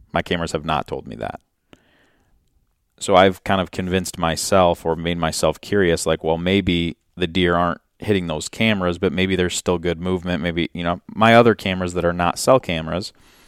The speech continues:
are showing bucks and stuff cl-,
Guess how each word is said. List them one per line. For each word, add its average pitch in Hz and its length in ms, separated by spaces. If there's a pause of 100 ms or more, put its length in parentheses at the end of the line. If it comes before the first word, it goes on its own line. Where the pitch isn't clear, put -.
(380)
are 90 320 (160)
showing 87 420
bucks 82 300
and 82 100
stuff 82 340
cl-, - 160